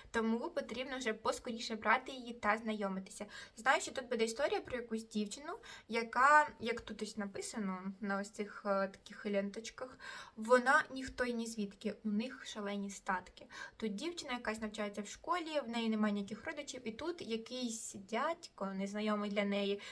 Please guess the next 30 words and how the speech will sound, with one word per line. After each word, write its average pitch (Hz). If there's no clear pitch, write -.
залишає 233
їй 269
величезне 220
багатство, 240
проте 277
каже, 226
що 220
вона 214
має 208
разом 226
з 214
його 220
чотирма 208
синами, 208
та 220
ще 226
не 220
знаю 202
ким, 302
чи -
жінкою, 220
чи 220
що, 247
жити 262
в 202
його 220
маєтку 208
і 247
пройти 220
якийсь 240